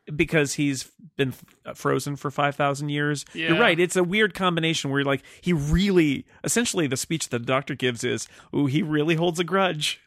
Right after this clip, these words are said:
Speaker 1: <laughs> He's, "You're gonna be sorry. He's really a mean guy."
Speaker 2: And they, like, chain him up and they leave him alone. And then Clara has to go down there for some reason. Why does she have to? Oh, I guess we have to put her in peril. And then she runs
Speaker 1: Yeah.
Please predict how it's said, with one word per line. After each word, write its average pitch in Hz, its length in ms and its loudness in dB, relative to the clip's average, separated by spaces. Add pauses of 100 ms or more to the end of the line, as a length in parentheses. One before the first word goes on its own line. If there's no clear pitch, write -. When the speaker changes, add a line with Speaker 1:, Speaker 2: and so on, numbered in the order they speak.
(180)
Speaker 1:
<laughs> - 520 -8
He's, 151 260 0
"You're 190 140 0
gonna 196 160 2
be 202 120 -2
sorry. 233 500 2
He's 165 300 -2
really 160 300 0
a 185 60 0
mean 185 280 0
guy." 190 520 0
Speaker 2:
And 147 200 -2
they, 156 40 -2
like, 127 220 -2
chain 120 260 -4
him 156 100 -6
up 190 200 0
and 151 100 -4
they 113 100 -6
leave 107 200 -6
him 107 100 -12
alone. 202 420 0
And 165 80 -6
then 131 100 -2
Clara 185 380 2
has 175 140 -6
to 190 80 -6
go 190 120 -2
down 185 240 0
there 185 120 -6
for 151 120 -12
some 160 320 -4
reason. 160 460 -6
Why 143 220 0
does 160 100 -6
she 170 160 -8
have 160 160 -8
to? - 160 -4
Oh, 135 160 0
I 139 80 2
guess 147 220 -2
we 143 80 -4
have 139 80 -10
to 135 80 -12
put 135 140 -10
her 147 120 0
in 135 80 -6
peril. 135 640 -2
And 127 200 -4
then 123 160 -6
she 143 140 -14
runs 131 260 -8
Speaker 1:
Yeah. 127 120 2